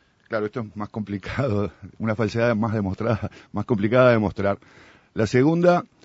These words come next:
es que al término de la dictadura se amnistiaron a todos los delitos por igual, lo cual es, esto es mucho más fácil de demostrar, lo dijo Gallinal hoy y es mentira. En la ley de amnistía se excluyeron, y le, le sugiero al senador que revise el texto de esa ley,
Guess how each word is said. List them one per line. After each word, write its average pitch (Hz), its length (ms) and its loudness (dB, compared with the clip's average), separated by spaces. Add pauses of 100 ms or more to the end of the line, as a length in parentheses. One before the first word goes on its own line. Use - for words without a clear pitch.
(380)
es 147 160 2
que 151 340 0
al 120 200 0
término 170 380 0
de 139 60 4
la 123 100 4
dictadura 139 440 2
se 131 120 -2
amnistiaron 135 520 0
a 113 80 0
todos 151 280 4
los 110 140 4
delitos 117 320 0
por 104 160 -4
igual, 143 320 4
lo 113 100 4
cual 160 180 4
es, 135 120 -2
esto 143 400 -4
es 135 60 4
mucho 147 240 -2
más 107 160 -2
fácil 123 320 2
de 98 80 0
demostrar, 90 440 0
lo 107 120 4
dijo 131 200 2
Gallinal 117 420 4
hoy 156 220 2
y 101 100 0
es - 220 -6
mentira. 110 540 0 (720)
En 85 120 -4
la 104 100 0
ley 175 300 2
de 110 160 -2
amnistía 123 580 0
se 107 140 -2
excluyeron, 117 1000 2 (220)
y 87 240 -6 (140)
le, 73 220 -8
le 73 160 -10
sugiero 147 400 -4
al 127 80 2
senador 120 320 -2
que 120 80 0
revise 127 380 0
el 101 100 0
texto 123 260 -4
de 113 60 2
esa 120 180 0
ley, 147 220 2